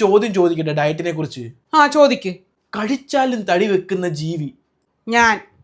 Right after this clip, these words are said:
Speaker 1: പച്ചവെള്ളം കുടിച്ചാലും വയറ് ചാടുന്ന ജീവി?
Speaker 2: ഞാൻ. പത്ത് കോടി ലോട്ടറി അടിച്ചാലും പെണ്ണ് കിട്ടാത്ത ജീവി?
Speaker 1: ഞാൻ.
Speaker 2: എന്ത്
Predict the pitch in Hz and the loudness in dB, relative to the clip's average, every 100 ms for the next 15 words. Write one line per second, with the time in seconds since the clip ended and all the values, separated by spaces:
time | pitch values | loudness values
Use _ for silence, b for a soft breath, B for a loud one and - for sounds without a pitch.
0 | _ b b b b - 190 202 - 277 | _ b b b b 0 0 0 0 4
1 | 262 262 233 196 160 196 196 220 165 175 | 4 2 -2 -4 0 2 2 0 2 2
2 | 214 247 196 175 180 185 160 156 139 - | 4 4 4 4 2 -4 -4 -6 -8 -14
3 | _ _ - 233 233 208 - _ _ _ | _ _ -4 2 2 0 -6 _ _ _
4 | _ _ - 285 285 415 370 330 349 311 | _ _ 2 2 2 2 4 4 6 4
5 | 302 330 294 302 302 277 285 302 311 262 | 4 2 0 2 0 4 2 4 0 2
6 | 247 247 208 202 175 - - 135 131 - | 0 0 -4 -8 -10 -12 -16 -14 -16 -20
7 | _ _ _ _ _ - 240 254 277 294 | _ _ _ _ _ -14 -8 -4 -2 0